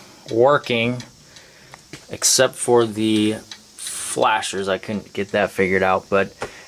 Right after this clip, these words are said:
I had this all messed up and switched around, so when I turned the,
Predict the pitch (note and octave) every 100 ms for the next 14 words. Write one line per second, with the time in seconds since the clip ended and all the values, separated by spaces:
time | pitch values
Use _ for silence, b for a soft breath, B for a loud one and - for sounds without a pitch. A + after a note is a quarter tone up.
0 | B - C3 A#2+ A#2+ - - D3+ D3 C#3+
1 | B2 A#2 - - A2 G#2+ G2+ - - A#2+
2 | - G2+ G2 G#2 G#2 G2 G#2 G2 F#2 F2+
3 | - C3+ B2 A#2 G2+